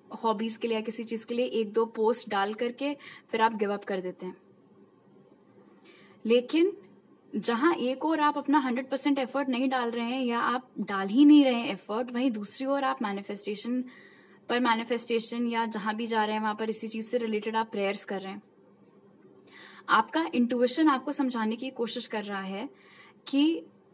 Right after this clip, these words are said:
अगर कोई particular चीज़ है जो आप पाना चाहते हैं, कोई goal है जिसे आप accomplish करना चाहते हैं, तो उसके लिए आप केवल और केवल universe पर निर्भर नहीं रह सकते हैं।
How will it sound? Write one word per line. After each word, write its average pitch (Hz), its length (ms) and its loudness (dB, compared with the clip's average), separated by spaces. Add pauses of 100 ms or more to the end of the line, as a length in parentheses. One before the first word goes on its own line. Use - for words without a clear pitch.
(240)
अगर 233 280 4
कोई 320 160 0
particular 254 520 2
चीज़ 247 400 -6
है 202 200 -4 (140)
जो 226 140 0
आप 233 200 -2
पाना 214 260 0
चाहते 208 340 -6
हैं, 208 100 -6
कोई 226 140 -2
goal 214 360 6
है 254 140 2
जिसे 226 260 -4
आप 220 140 -2
accomplish 214 420 -6
करना 202 260 -6
चाहते 196 320 -12
हैं, 269 120 -6 (460)
तो 285 60 0
उसके - 360 0
लिए 302 180 0
आप 294 440 2
केवल 254 640 2
और 330 140 4
केवल 285 300 2
universe 254 480 4
पर 285 160 0
निर्भर 240 380 0
नहीं 254 200 6
रह 262 100 4
सकते - 320 -8
हैं। 185 140 -8